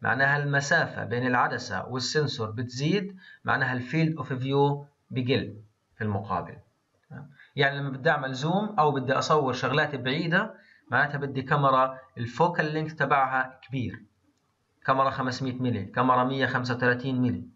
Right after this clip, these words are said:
بالشكل هذا. بحكي لي هنا في عندي شغلة بسميها perspective في اس view point. Perspective, a small change in view points is a big change in background. Telephone lens can simulate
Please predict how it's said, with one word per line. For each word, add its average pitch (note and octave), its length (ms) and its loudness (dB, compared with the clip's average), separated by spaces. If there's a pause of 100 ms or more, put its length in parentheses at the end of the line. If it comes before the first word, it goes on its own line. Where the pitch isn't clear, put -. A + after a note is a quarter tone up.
(420)
بالشكل F#2+ 360 -8
هذا. - 280 -14 (2000)
بحكي A3+ 180 0
لي B3+ 60 6
هنا B3 140 8
في A#3 160 0
عندي F#3+ 240 2
شغلة E3+ 280 2
بسميها D#3 340 2
perspective D#3 680 0 (280)
في D3 180 4
اس C#3+ 160 -2
view C#3+ 460 0 (320)
point. G#2 440 0 (420)
Perspective, D3 520 -2
a C#3 60 0
small G#3+ 400 4
change E3 560 0
in C3+ 160 0
view C3+ 480 0
points C#3+ 440 0 (140)
is C#3 180 -2
a B2+ 80 0
big C3+ 320 0
change C#3+ 380 0
in B2 260 -2
background. C3+ 760 2 (1080)
Telephone F#3+ 380 2
lens F3 240 -4
can D#3+ 340 2
simulate C#3+ 580 -2